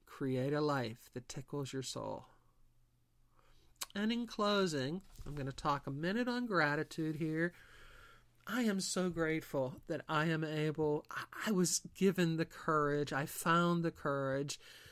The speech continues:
to live the life that tickles my soul. I will tell you, it was not always easy.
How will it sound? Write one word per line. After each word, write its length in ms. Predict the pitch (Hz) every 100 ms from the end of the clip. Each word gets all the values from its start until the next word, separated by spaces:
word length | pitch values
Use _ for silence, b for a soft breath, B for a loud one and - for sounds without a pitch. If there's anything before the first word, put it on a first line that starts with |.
| B -
to 160 | -
live 640 | 160 165 156 156 156 156 - - -
the 140 | 156 147
life 400 | 143 135 135 135
that 140 | - 131
tickles 460 | - 147 139 135
my 260 | 139 135 139
soul. 480 | 135 - 120 90 - _ B B B B
I 120 | 202
will 160 | 269 285
tell 260 | - 240
you, 160 | 247 185
it 140 | 160 165
was 220 | 170 170
not 300 | 185 180 185
always 460 | 190 190 190 190
easy. 500 | 190 190 185 160 135